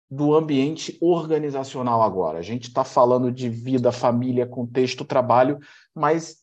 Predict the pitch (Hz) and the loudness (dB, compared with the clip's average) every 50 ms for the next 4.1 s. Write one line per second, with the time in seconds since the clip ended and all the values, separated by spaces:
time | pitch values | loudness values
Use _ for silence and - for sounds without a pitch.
0 | _ _ 139 143 143 139 135 - - 160 156 - 185 170 - - 165 143 147 147 | _ _ 0 0 0 0 -2 -2 -6 -6 -6 -6 -8 -8 -6 -6 -4 -2 -2 -2
1 | 143 147 - 147 139 131 143 143 147 139 143 139 135 - 156 147 - 143 131 - | -4 -6 -6 -6 -2 -2 0 0 0 -2 -2 -4 -2 -2 -6 -4 -4 -6 -6 -6
2 | - 170 143 127 120 131 139 135 143 135 139 143 139 - - - _ _ - 160 | -6 -6 -4 -4 -2 -2 -2 -2 -2 -2 -2 -2 -4 -8 -14 -18 _ _ 4 4
3 | 147 131 123 139 135 127 120 127 131 123 113 107 98 95 98 98 90 82 78 76 | 4 4 2 -2 -4 -4 -2 -2 -2 -2 -4 -4 -6 -6 -6 -4 -4 -6 -6 -10
4 | - | -12